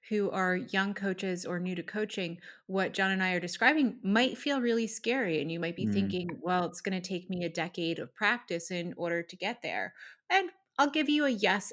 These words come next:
Speaker 1: and." What we're talking about, eh, it does come from almost a decade of experience, and also, if you have ever comforted a little kid that's crying and helped them calm down enough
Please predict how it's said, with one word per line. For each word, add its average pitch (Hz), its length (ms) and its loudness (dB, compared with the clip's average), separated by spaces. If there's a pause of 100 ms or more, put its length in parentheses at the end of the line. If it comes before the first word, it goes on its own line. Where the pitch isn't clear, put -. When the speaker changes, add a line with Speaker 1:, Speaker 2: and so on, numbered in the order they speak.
Speaker 1:
and." 175 520 -2 (340)
What 196 300 2
we're 269 120 2
talking 208 480 -4
about, 156 580 0 (580)
eh, - 200 -4 (100)
it 190 100 -4
does 202 280 6
come 143 460 0
from 175 220 -4
almost 170 360 -4
a 151 40 -10
decade 165 360 -2
of 160 80 -4
experience, - 880 -6 (160)
and 214 320 0 (180)
also, 240 760 -2 (460)
if 196 220 0
you 226 200 0
have 214 420 0 (220)
ever 202 640 2 (220)
comforted 214 640 -2
a 180 80 -2
little 190 280 -2
kid 190 580 -4
that's 160 200 -4
crying 156 640 -2
and 160 100 -6
helped 165 340 -6
them 165 140 -6
calm 165 360 -4
down 160 320 0
enough 160 480 -4